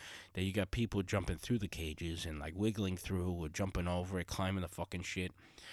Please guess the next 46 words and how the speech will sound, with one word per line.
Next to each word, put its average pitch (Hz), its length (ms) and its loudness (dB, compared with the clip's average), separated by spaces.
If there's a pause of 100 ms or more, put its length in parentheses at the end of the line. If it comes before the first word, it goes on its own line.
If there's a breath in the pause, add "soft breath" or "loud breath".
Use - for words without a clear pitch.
(180 loud breath)
Let 107 140 6
alone 107 240 6
if 95 140 0
you 92 60 -2
didn't 113 260 0
have 87 260 0
that 80 180 -2
type 85 220 -6
of - 60 -4
stuff, - 340 -2
then, 85 260 -2
like, 78 260 -6
it 101 100 -2
would 104 120 2
be 98 140 0
a - 20 -4
free-for-all. - 560 -2 (800)
Zoo 104 240 4
animals 92 460 0
would 95 120 0
be 90 140 -2
roaming 92 440 0
fucking - 360 -6
New 87 80 -2
York 90 420 0
and, 71 280 -8 (160)
you 90 120 -4
know, 76 140 -8 (140)
all 127 140 0
that 78 180 -4
shit. - 260 -8 (460 loud breath)
So 101 340 2
I 127 140 4
understand 123 500 6
you 110 80 2
gotta 107 220 6
have 98 240 0
the 90 80 -4
cages 92 500 0
and 87 120 -2
whatnot, 85 360 -2
but 85 140 -6
it's - 180 -6
like, 80 260 -2
you 90 80 -2
know, 71 200 -6